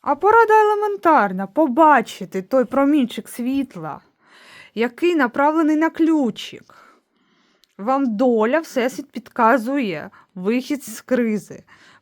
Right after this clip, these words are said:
Ви сидите, ви не знаєте, що вам робити, куди рухатись, як бути.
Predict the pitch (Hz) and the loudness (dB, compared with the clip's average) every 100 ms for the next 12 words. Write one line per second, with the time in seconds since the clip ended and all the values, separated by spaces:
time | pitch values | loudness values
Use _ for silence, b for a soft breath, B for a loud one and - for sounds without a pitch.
0 | - 320 330 262 311 - 220 180 202 233 | -4 -2 -2 -2 -2 -2 -4 -2 -2 -2
1 | 240 285 302 294 - 277 294 269 277 208 | -2 -2 -2 -4 -6 -2 -2 0 -2 -4
2 | 165 160 - 226 254 302 269 165 - 156 | -6 -8 -6 -4 -2 0 -2 -4 -12 -18
3 | - 143 - _ b b b b 254 254 | -16 -18 -20 _ b b b b -4 -4
4 | 226 202 180 175 | -4 -6 -6 -14